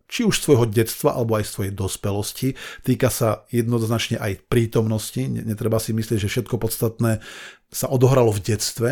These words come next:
a iba v detstve, že teraz už na nás nič nevplýva. Práve že vplýva. No, chcem vedieť, aby si vedel, že existuje možnosť, ako naozaj svoj súbor presvedčení a vôbec svoje systémy presvedčení dostať opäť do rovnováhy, lebo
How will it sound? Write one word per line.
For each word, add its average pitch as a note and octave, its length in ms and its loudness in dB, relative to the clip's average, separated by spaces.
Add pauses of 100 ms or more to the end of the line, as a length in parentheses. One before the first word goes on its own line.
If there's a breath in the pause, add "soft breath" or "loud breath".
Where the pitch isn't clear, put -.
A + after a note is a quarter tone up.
a - 220 -8
iba A2+ 200 0
v F#2 140 -4
detstve, G#2 400 -6
že G#2+ 160 -10
teraz A2+ 300 2
už A2+ 180 0
na A2 80 0
nás G#2 180 0
nič G#2 220 -4
nevplýva. G#2 720 -2 (640)
Práve B2+ 320 6
že A#2+ 200 4
vplýva. G2+ 560 -2 (920 soft breath)
No, B2+ 100 -4
chcem D#3+ 240 0
vedieť, C#3+ 300 4
aby B2+ 160 2
si - 120 -4
vedel, C3 260 4
že A#2 160 0
existuje E3 480 4
možnosť, C#3 880 2
ako B2 540 0 (140)
naozaj B2 720 2
svoj A2+ 260 2
súbor B2 440 2
presvedčení A2 760 -2 (480 loud breath)
a A#2+ 80 -6
vôbec A2+ 160 -2
svoje A2 240 2
systémy A#2 400 0
presvedčení A2 560 -2
dostať A2 320 -4
opäť A#2 240 -2
do A2 80 2
rovnováhy, A#2 560 2
lebo G#2 160 0